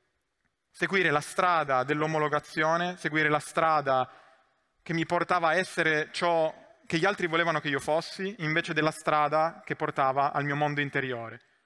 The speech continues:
a chi ero davvero dentro. Il quarto rimpianto, secondo me, è emblematico dei tempi in cui viviamo, nella sua semplicità. Avrei voluto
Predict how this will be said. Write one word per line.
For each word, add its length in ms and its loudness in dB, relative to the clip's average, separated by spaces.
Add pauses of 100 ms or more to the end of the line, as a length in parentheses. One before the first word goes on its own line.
(540)
a 80 -8
chi 200 -4
ero 180 2
davvero 380 0
dentro. 520 -6 (1400)
Il 140 -8
quarto 260 0
rimpianto, 680 0
secondo 260 -2
me, 60 2
è 60 2
emblematico 840 -2
dei 240 -2
tempi 320 -2
in 60 -4
cui 120 -4
viviamo, 580 -2 (760)
nella 180 0
sua 140 -4
semplicità. 760 -4 (800)
Avrei 360 0
voluto 880 -2